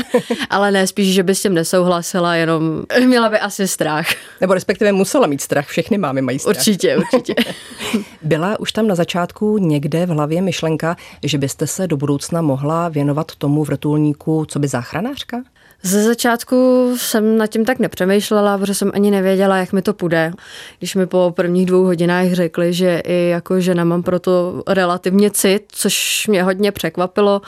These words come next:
Speaker 1: tak jsem nad tím jakoby začala přemýšlet víc a víc, že bych možná i pokračovala v dráze letecký záchranářství.
Speaker 2: Co člověk musí udělat pro to, aby získal pilotní průkaz na vrtulník?
Speaker 1: Je tam hromada a hromada praktických hodin, což znamená lítání.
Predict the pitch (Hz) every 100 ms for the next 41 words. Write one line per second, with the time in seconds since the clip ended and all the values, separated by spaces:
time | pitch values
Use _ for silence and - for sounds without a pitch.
0 | - 190 - 202 202 190 196 196 185 190
1 | 196 185 - 185 - 175 185 202 190 -
2 | 170 - 180 175 175 165 175 170 165 165
3 | 165 160 175 - - 160 175 170 170 160
4 | 180 170 - 165 - 165 165 160 165 160
5 | 160 165 165 160 156 156 156 160 - 151
6 | 139 - 147 156 - - 156 _ _ -
7 | - 147 - 233 214 - - 147 143 -
8 | - 143 - 143 135 139 - 135 131 135
9 | 127 143 135 135 127 127 135 127 - -
10 | 139 123 - - _ _ _ _ _ -
11 | - - - - _ - 208 202 190 202
12 | 190 185 202 185 185 180 175 175 175 170
13 | - 175 - 170 190 180 180 180 214 -
14 | 185 180 175 175 170 151 - 165 180 185
15 | 220